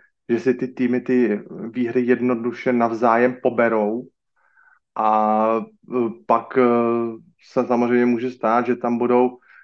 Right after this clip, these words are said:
týmy, já nevím, mm, deset sedm, deset sedm, devět osm nebo devět osm, devět osm, deset sedm,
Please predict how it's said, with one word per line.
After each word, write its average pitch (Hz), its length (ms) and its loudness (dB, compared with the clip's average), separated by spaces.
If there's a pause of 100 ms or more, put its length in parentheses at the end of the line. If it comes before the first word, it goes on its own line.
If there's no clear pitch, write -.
(120)
týmy, 123 440 0
já 120 140 0
nevím, 120 260 0
mm, 113 720 -4
deset 127 300 -2
sedm, 127 760 2
deset 120 260 -2
sedm, 127 220 -6
devět 120 260 2
osm 123 320 -6
nebo 113 200 -2
devět 123 240 2
osm, 113 220 -6
devět 113 200 -2
osm, 113 260 -6
deset 113 280 -8
sedm, 120 280 -2